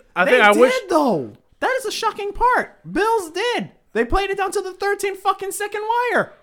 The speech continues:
Speaker 1: I, I think they could have
Speaker 2: I thought
Speaker 1: winded
Speaker 2: they
Speaker 1: up
Speaker 2: could have won it.
Speaker 1: I think they could have w-, winded down a little bit by taking a penalty. <laughs>
Speaker 2: No, they should have. Like, I'm not gonna cap.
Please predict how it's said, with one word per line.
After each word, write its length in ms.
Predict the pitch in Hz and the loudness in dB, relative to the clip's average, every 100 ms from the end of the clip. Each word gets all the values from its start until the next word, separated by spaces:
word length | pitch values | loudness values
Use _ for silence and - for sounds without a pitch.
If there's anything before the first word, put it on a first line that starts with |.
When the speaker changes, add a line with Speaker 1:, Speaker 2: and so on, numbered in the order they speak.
| _ _ _ _ _ _ _ _ | _ _ _ _ _ _ _ _
Speaker 1:
I, 240 | 143 165 196 | -6 -2 0
I 20 | |
think 220 | 202 254 | 0 -2
they 100 | 214 | -2
could 160 | 185 196 | -4 -4
have 200 | 160 156 _ 208 190 165 165 | -6 -12 _ -20 -20 -20 -8
Speaker 2:
I 80 | 160 | 0
thought 40 | |
Speaker 1:
winded 200 | 180 170 | 0 2
Speaker 2:
they 40 | 170 | 0
Speaker 1:
up 40 | |
Speaker 2:
could 80 | 226 | 0
have 100 | 240 | -2
won 180 | 240 370 | -4 -6
it. 120 | 202 - - | -8 -12 -14
Speaker 1:
I 240 | 160 185 | -4 -4
think 200 | 185 220 | -2 -6
they 80 | 196 | -6
could 140 | 202 | -4
have 100 | 170 156 | -6 -8
w-, 120 | 156 151 | -12 -6
winded 280 | 156 170 165 | -6 -4 -4
down 160 | 160 | -4
a 60 | 135 | -4
little 300 | 135 160 170 | -6 -4 -4
bit 220 | 175 180 - _ _ | -6 -10 -14 _ _
by 100 | 135 | -12
taking 580 | 131 160 143 139 131 120 - | -6 -6 -6 -14 -16 -18 -16
a 160 | 120 110 _ _ _ _ - 226 - - _ - | -16 -18 _ _ _ _ -20 -20 -20 -20 _ -12
penalty. 840 | - 147 156 165 - 247 - 269 | -8 -8 -8 -10 -6 -6 -6 -10
<laughs> 60 | 147 | -10
Speaker 2:
No, 200 | 165 160 | -10 -6
they 160 | 165 165 | -6 -8
should 220 | - 117 | -10 -12
have. 180 | 117 127 | -12 -10
Like, 200 | 139 131 | -10 -8
I'm 140 | 180 | -10
not 160 | 143 - | -10 -12
gonna 160 | 113 | -18
cap. 320 | 110 131 - | -12 -12 -12